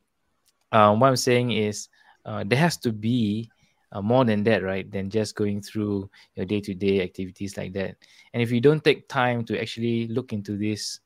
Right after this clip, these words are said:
sequence of life, why are we here, right? Then we'll miss out the whole meaning of, you know, being in this world. So why today's topic is such an important topic I'd like to share is because mainly, you know, it helps us to understand deeper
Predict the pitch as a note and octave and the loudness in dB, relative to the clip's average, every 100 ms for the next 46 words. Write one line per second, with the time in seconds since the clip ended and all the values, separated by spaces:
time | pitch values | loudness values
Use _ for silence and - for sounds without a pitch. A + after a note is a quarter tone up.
0 | _ - G#2+ G2+ G#2 G2+ G2 G2 G2+ A#2+ | _ -10 -6 -4 -4 -6 -4 0 4 6
1 | A#2+ G#2+ G#2 - A2 G2 G#2 A2+ - - | 6 2 -4 -6 -4 -2 -4 -10 -20 -20
2 | _ _ _ - G#2 A2 - _ - C3+ | _ _ _ -8 -6 -6 -8 _ -4 0
3 | C#3 A#2+ A#2+ C3 C3+ B2+ G2 _ G2 G#2+ | 4 2 2 -2 0 0 -2 _ -8 -6
4 | G#2 B2+ A2+ G#2+ A2+ G#2 G2 - _ G#2 | -2 -2 0 0 -2 -2 -4 -8 _ -10
5 | G#2 G#2 F#2+ G#2+ G#2 G2+ - A2 G2 G2 | -8 -6 -2 -2 -2 -6 -10 -10 -8 -6
6 | G2 G2 F2+ - - - - - A#2+ A#2 | -4 -2 -4 -10 -20 -20 -16 -6 2 2
7 | G#2+ - - A2+ C3 C3+ A2 A#2+ A#2 A2 | 2 -4 0 4 4 2 -2 -4 -2 -4
8 | G#2+ A#2 G#2 G2+ A#2 A2 G#2 - A2 A2+ | -2 -2 -4 -2 -4 -4 -6 -4 -4 -4
9 | G#2 A2 G2+ G#2+ G2+ F#2+ - C3+ A#2+ - | -4 -4 -2 -4 -6 -6 0 2 2 -2
10 | G2 B2 A2+ A#2 C3 C3+ C#3 C3 - - | -4 -2 0 0 -2 0 -2 -4 -10 -20
11 | _ - A2+ A2+ D#3+ - D#3 - B2 A#2+ | _ -4 -2 0 0 0 -2 -4 -6 -4
12 | - B2 A2+ A2+ A2+ A2 G#2 | -4 -4 -2 -2 -2 0 0